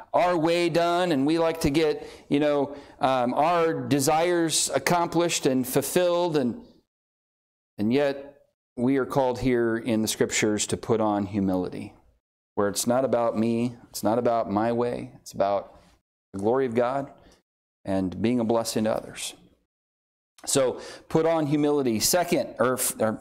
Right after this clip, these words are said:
not second, fourth. I got my numbers all mixed up here. Uh, put on meekness. Put on meekness. Verse number twelve mentions meekness as well.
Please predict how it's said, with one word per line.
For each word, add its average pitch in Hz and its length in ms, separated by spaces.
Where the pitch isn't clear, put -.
not 120 160
second, 139 400
fourth. - 920
I - 40
got 143 180
my 143 80
numbers 165 340
all 165 380
mixed 160 320
up 123 240
here. 107 280
Uh, 110 80
put 208 220
on 220 180
meekness. 214 960
Put 156 120
on 185 240
meekness. - 960
Verse 135 560
number 139 320
twelve 139 600
mentions 131 440
meekness 139 460
as 117 140
well. 120 600